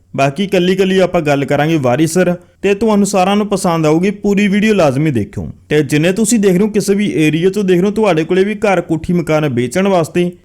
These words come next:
ਆਪਣੇ ਚੈਨਲ ਦਾ WhatsApp ਨੰਬਰ ਲਾਜ਼ਮੀ ਨੋਟ ਕਰ ਲਓ, ਤਿਹੱਤਰ ਅੱਠ ਸੌ ਪੂਰਾ ਛੱਬੀ ਇੱਕ ਸੌ ਤਿਹੱਤਰ। ਪੂਰੀ ਵੀਡੀਓ 'ਚ ਉੱਪਰ ਵਾਰ-ਵਾਰ ਚੱਲਦਾ ਵੀ ਆਉਂਦਾ ਹੈ। ਜੇ ਤੁਸੀਂ ਕਿਸੇ ਵੀ ਏਰੀਆ 'ਚੋਂ ਦੇਖ ਰਹੇ ਹੋ, ਕੋਠੀ, ਘਰ, ਮਕਾਨ ਹੈ ਤੁਹਾਡੇ ਕੋਲੇ ਵੇਚਣ ਵਾਸਤੇ, ਇੱਕ ਵੀਡੀਓ ਪੂਰੀ ਜਾਣਕਾਰੀ ਦਸ ਬਾਰਾਂ ਫੋਟੋਆਂ ਭੇਜ ਕੇ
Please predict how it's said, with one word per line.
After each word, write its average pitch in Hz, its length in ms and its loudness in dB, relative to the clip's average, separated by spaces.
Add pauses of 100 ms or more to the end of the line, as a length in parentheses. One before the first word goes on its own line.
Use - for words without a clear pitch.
ਆਪਣੇ 196 320 0
ਚੈਨਲ 185 340 2
ਦਾ 196 80 2
WhatsApp 190 420 -2
ਨੰਬਰ 165 240 0
ਲਾਜ਼ਮੀ 135 400 0
ਨੋਟ 196 200 0
ਕਰ 170 200 0
ਲਓ, 185 140 0
ਤਿਹੱਤਰ 185 600 -2
ਅੱਠ 147 180 0
ਸੌ 180 160 -2
ਪੂਰਾ 180 300 -2
ਛੱਬੀ 175 320 -2
ਇੱਕ 156 80 -6
ਸੌ 185 140 -2
ਤਿਹੱਤਰ। 180 560 -2 (220)
ਪੂਰੀ 190 280 2
ਵੀਡੀਓ 208 260 2
'ਚ 214 100 -4
ਉੱਪਰ 196 280 -2
ਵਾਰ-ਵਾਰ 175 400 0
ਚੱਲਦਾ 151 340 0
ਵੀ 185 120 0
ਆਉਂਦਾ 190 180 0
ਹੈ। 180 120 -2 (240)
ਜੇ 180 120 0
ਤੁਸੀਂ 214 280 0
ਕਿਸੇ 208 240 0
ਵੀ 214 140 0
ਏਰੀਆ 180 300 2
'ਚੋਂ 185 140 -2
ਦੇਖ 143 180 2
ਰਹੇ 185 120 2
ਹੋ, 190 60 -4 (140)
ਕੋਠੀ, 156 320 -2
ਘਰ, 190 180 2
ਮਕਾਨ 160 320 -2
ਹੈ 131 140 2
ਤੁਹਾਡੇ 160 280 0
ਕੋਲੇ 151 160 -2
ਵੇਚਣ 135 360 -2
ਵਾਸਤੇ, 170 320 -2
ਇੱਕ 160 140 -6
ਵੀਡੀਓ 156 320 0
ਪੂਰੀ 170 320 -2
ਜਾਣਕਾਰੀ 135 480 -2
ਦਸ 123 280 -2
ਬਾਰਾਂ 147 180 -2
ਫੋਟੋਆਂ 151 380 -2
ਭੇਜ 165 280 0
ਕੇ 160 200 -4